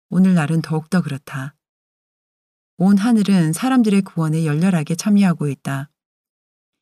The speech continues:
빛은 하나님께로부터 그분의 백성들에게로 와서 그들의 의무를 밝혀주기 때문에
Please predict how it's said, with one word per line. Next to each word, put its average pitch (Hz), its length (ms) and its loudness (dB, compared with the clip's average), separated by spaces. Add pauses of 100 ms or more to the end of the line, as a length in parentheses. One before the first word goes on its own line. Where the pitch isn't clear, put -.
(320)
빛은 202 380 2
하나님께로부터 185 1040 0
그분의 185 300 0
백성들에게로 165 880 -2
와서 160 440 -4 (520)
그들의 196 320 2
의무를 160 500 0
밝혀주기 175 600 -2
때문에 147 520 -4